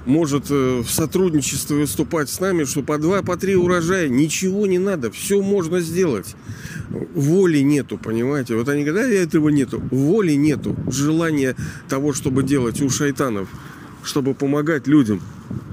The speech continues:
Вот. Проблема, как мы говорили, как Чернышевский наш сказал, важнейший капитал нации – нравственные качества народа.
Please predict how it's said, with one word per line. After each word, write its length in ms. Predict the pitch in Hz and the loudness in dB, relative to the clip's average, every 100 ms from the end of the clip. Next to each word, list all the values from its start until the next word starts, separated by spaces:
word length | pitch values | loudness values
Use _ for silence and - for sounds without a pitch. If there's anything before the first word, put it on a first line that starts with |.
| - - - - - - - - - - - - - | -10 -10 -12 -12 -10 -10 -10 -10 -10 -8 -8 -6 -4
Вот. 240 | 117 - | -2 -2
Проблема, 800 | 131 165 214 214 185 165 151 143 - | -2 0 2 2 2 2 0 -2 -6
как 180 | 151 | -2
мы 140 | 160 147 | 0 2
говорили, 640 | 151 170 170 135 123 113 - | 2 2 2 2 2 -2 -4
как 220 | 110 - | -4 -4
Чернышевский 720 | 135 127 139 - 135 - 139 | -2 0 0 0 -2 0 0
наш 200 | 117 - | 0 -2
сказал, 340 | - 120 147 | -2 -2 0
важнейший 460 | 127 135 196 196 151 | 0 0 0 -2 -4
капитал 380 | 131 131 151 147 | -6 -4 -2 0
нации – 360 | 156 143 143 | -2 -4 -4
нравственные 480 | 120 131 131 - 113 | -2 -2 -4 -4 -4
качества 360 | 107 110 - 120 | -2 -4 -6 -4
народа. 440 | 117 117 101 92 | -2 -2 -4 -6